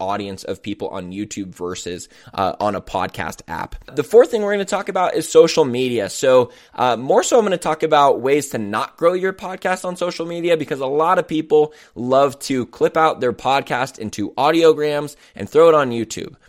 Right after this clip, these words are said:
Uh, or excuse me, on Instagram or on Facebook. And they try to put their podcast on social media rather than turn their podcast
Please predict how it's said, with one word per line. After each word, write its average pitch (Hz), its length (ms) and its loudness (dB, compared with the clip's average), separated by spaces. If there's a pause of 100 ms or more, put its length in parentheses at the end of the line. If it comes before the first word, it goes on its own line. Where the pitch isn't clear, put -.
(260)
Uh, 110 200 2
or 120 120 8
excuse 110 260 -2
me, - 120 -12
on 131 140 -2
Instagram 113 540 -6 (220)
or 113 140 0
on 120 120 -2
Facebook. - 540 0 (340)
And 113 500 -2 (140)
they 123 180 -2
try 180 260 -4
to 175 120 -4
put - 400 -10
their 131 160 -2
podcast 135 800 0 (160)
on 120 300 -2
social 107 360 -4
media 92 540 -14 (300)
rather 131 400 0
than 117 240 -2
turn 190 500 -6
their 131 160 0
podcast 147 920 -6